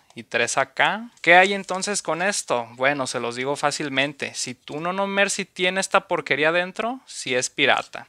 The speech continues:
Lo que traería, a comparación, el uno No Mercy original es como un cartón que está un poquito levantado, así como si fuera una cosa de origami. El uno No Mercy original tiene para los paquetes de cartas unas cintas de papel que ya les han estado poniendo a los uno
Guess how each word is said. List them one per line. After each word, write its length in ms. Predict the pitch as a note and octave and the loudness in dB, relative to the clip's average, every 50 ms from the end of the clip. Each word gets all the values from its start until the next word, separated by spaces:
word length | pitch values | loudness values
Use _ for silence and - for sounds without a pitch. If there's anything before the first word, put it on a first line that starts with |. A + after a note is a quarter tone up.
| _ - | _ -8
Lo 200 | C#3+ C#3+ C#3 C#3 | -4 -4 -4 -4
que 120 | - D#3 | -4 -8
traería, 680 | D3 - E3 D3+ D3+ D3+ D3+ D#3+ E3 F3+ G3 G#3+ A#3+ B3+ B3+ B3+ _ _ _ _ _ _ _ _ _ - - - - - - _ _ _ _ _ _ | -6 0 2 4 6 6 6 4 2 2 2 2 0 -2 -8 -14 _ _ _ _ _ _ _ _ _ -20 -20 -20 -20 -20 -20 _ _ _ _ _ _
a 160 | - B2 B2 - | 0 0 0 0
comparación, 880 | C#3 C3 C3 - C3 B2+ B2 B2 A#2+ - - D3 D3 E3 G3 G#3+ - - | -2 -6 0 4 6 6 6 6 4 2 -2 -2 0 0 -2 -2 -4 -4
el 220 | B2+ B2 B2 B2 | -4 -4 -4 -4
uno 220 | B2 B2+ C#3+ D3+ | -8 -8 -8 -8
No 100 | D#3 D#3 | -6 -6
Mercy 300 | D#3+ E3 E3+ E3 - - | -6 -6 -6 -6 -4 -4
original 640 | F3+ E3+ E3+ E3+ - E3+ E3 D#3+ D#3+ E3 F3+ F#3 - | -2 -2 -4 -4 -6 -4 2 6 6 6 6 4 0
es 180 | C#3 C#3+ C#3 - | -4 -4 -6 -6
como 360 | - - E3+ F3 E3 D#3 D3+ | -6 -6 -6 -4 -2 -4 -2
un 120 | D3+ D#3+ | -4 -4
cartón 560 | D#3 - - E3+ F3 F3 _ - F3+ E3+ F3 E3 | -2 2 4 4 4 2 _ -4 -4 -4 -4 -4
que 120 | - F3+ | -6 -6
está 200 | F3 - - F3 | -6 -4 -4 -6
un 140 | F3 F3 E3+ | -6 -6 -8
poquito 460 | - F3 - - F#3 - - F#3 F#3 | -12 -12 -12 -14 -18 -10 -6 -2 0
levantado, 760 | F3 D#3+ C#3+ C3+ C3 C3 B2+ - D3 C#3+ D3+ E3 G3 A3+ G3+ | 2 4 6 4 4 2 2 4 4 4 4 4 0 -6 -8
así 180 | C#3+ - - | -10 -12 -14
como 280 | B2 - C#3+ D3 C#3+ C#3 | -16 -16 -14 -14 -12 -12
si 140 | - - A#2+ | -14 -14 -14
fuera 220 | - C3 B2 B2+ | -10 -8 -8 -8
una 220 | B2+ C#3 C#3+ C#3+ - | -6 -8 -8 -8 -8
cosa 300 | - D3 - - D#3+ D#3 | -8 -8 -4 -4 -2 0
de 80 | D3+ | 2
origami. 600 | C#3 B2+ C3 B2+ A#2+ B2+ C3 C#3+ E3 G3 A#3 B3+ - _ _ _ _ _ - | 2 2 2 4 4 4 4 4 0 -4 -8 -8 -10 _ _ _ _ _ 0
El 260 | - C3 C3 C3+ C#3+ | 2 2 4 4 2
uno 180 | D#3 E3+ F3+ F#3+ | 0 0 0 0
No 100 | F#3+ F#3+ | 2 2
Mercy 280 | G3 G3+ F#3+ - - | 4 2 2 2 2
original 560 | G3+ G3 G3 - - F3 E3+ E3+ F3 F3+ F#3 - | 0 0 0 -2 -4 -4 0 4 4 4 4 2
tiene 260 | - F#3 F3+ F#3+ F#3 | -4 -4 -4 -2 2
para 220 | - F#3 E3+ D#3+ | 4 4 4 4
los 180 | D3+ D3 C#3 - | 4 2 -2 0
paquetes 480 | - C#3 C3 - D3+ C#3 - F3+ E3+ | 2 2 2 2 0 -2 -2 -4 -2
de 140 | E3+ D#3+ - | -2 -2 2
cartas 500 | - D#3+ D#3 E3 - - F#3 F3+ - - | 4 4 4 4 2 -2 -2 -2 -4 -6
unas 240 | E3+ E3+ F3 F3+ - | -6 -4 -4 -2 -2
cintas 420 | - - F3+ F3 F3 - F3+ F3 | -4 -6 -6 -8 -4 -2 0 0
de 80 | E3+ E3 | 0 0
papel 480 | - - C#3+ - - - D#3 E3 E3 - | 2 0 0 0 0 -2 -2 -2 -2 -2
que 120 | - D3+ | 0 2
ya 120 | C#3 C3 | 2 2
les 240 | C3+ C#3+ D3+ D3 - | 2 2 0 -2 -2
han 140 | D#3+ D3 D3+ | -4 -4 -4
estado 380 | D3+ - - D#3 D3+ D#3 D#3+ - | -6 -4 -2 0 0 0 -2 -4
poniendo 360 | D3 C3+ B2+ B2 C3+ C#3+ D3+ | -4 -4 -4 -2 0 2 2
a 40 | D3+ | 2
los 280 | D3 C#3 C3 - - | 2 0 -4 -6 -8
uno 400 | C3 C#3 C#3+ D3 D#3+ F#3 G3 G3 | -8 -6 -6 -4 -6 -6 -8 -12